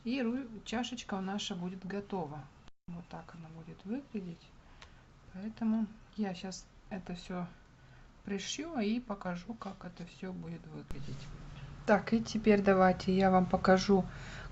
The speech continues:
как вяжутся маленькие листики. И покажу, как вяжется вот такой цветочек ромашка.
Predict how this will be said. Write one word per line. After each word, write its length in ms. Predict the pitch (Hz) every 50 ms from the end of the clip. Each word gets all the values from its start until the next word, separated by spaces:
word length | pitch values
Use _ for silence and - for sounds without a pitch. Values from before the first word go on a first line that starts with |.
| -
как 280 | - - 202 202 196 -
вяжутся 680 | 185 190 185 180 185 185 185 180 175 - - 180 180
маленькие 840 | 180 175 175 175 170 170 170 170 175 180 190 196 - - 233 240 233
листики. 720 | 226 233 240 240 - - - - - - - 269 262 269 - - - - - - - - - - - - - - - -
И 120 | 233 254
покажу, 520 | 254 - - 202 - 196 196 - - 247 247
как 240 | - - 202 202 202 202
вяжется 540 | 208 226 233 233 233 226 226 - - 202 185
вот 240 | 190 202 202 -
такой 320 | - 196 - - - 202 202
цветочек 720 | - - 196 202 - 196 196 - - 196 - - - - - - - -
ромашка. 800 | 196 196 196 185 190 185 175 175 - - - - 220 247 285